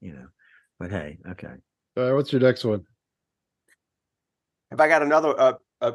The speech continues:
Speaker 3: a good one to come back?
Speaker 2: Yeah, no, a bad one.
Speaker 3: Oh, no,
Speaker 2: Another
Speaker 3: no,
Speaker 2: bad
Speaker 3: another
Speaker 2: one.
Speaker 3: bad one that from,
Speaker 2: Yeah.
Speaker 3: from a good name to a bad one?
Speaker 1: Here, I'll
Speaker 3: I've
Speaker 1: cue
Speaker 3: got
Speaker 1: you, Adams. Here, here you go. There's
Speaker 2: There
Speaker 1: your
Speaker 2: you
Speaker 1: cue
Speaker 2: go.
Speaker 1: right there.
Speaker 3: <laughs> Here it comes. <laughs> The Toyota Supra. Oh, Lord.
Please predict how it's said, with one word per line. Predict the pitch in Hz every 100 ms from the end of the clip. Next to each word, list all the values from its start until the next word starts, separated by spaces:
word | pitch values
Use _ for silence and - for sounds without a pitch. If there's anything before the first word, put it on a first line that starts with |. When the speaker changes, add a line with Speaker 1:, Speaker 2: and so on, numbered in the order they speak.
| 123
Speaker 3:
a | 113
good | 127 185
one | 196
to | 185
come | 190 196
back? | 185 220 262 - _ _ _ _ _
Speaker 2:
Yeah, | - 98
no, | 190 247 220
a |
bad | 175 226 208
one. | 127
Speaker 3:
Oh, | 151
no, | 196 185
Speaker 2:
Another |
Speaker 3:
no, | 180
Speaker 2:
bad | 160
Speaker 3:
another | 170 131
Speaker 2:
one. |
Speaker 3:
bad | 143 165 190
one | 196 208
that | 160 135 233
from, | 156
Speaker 2:
Yeah. |
Speaker 3:
from | - 147
a | 117
good | 160 175
name | 175 180 180
to | - 143
a | 120
bad | 139 170 202
one? | 185 196 _ _
Speaker 1:
Here, | 170 165
I'll | 160
Speaker 3:
I've | 127
Speaker 1:
cue | 175
Speaker 3:
got | 165
Speaker 1:
you, | 139
Adams. | 123 123 127
Here, | 123 165 147
here | 170
you | 147
go. | 127 127
There's | 127 165
Speaker 2:
There | 156
Speaker 1:
your | 170
Speaker 2:
you | 180
Speaker 1:
cue | 196
Speaker 2:
go. | 208 190
Speaker 1:
right | 143 131
there. | 196 120 190 -
Speaker 3:
<laughs> | -
Here | 226 214 208 -
it | 190 185
comes. | 208 214 -
<laughs> | - - 392 _ _ 494 - - 392 427 - - - 254 233
The | 220
Toyota | 214 - 226 247 226 233 220
Supra. | 208 - 226 247 247 196 185 160
Oh, | - 214 240 208 190
Lord. | 208 233 240 226 208 180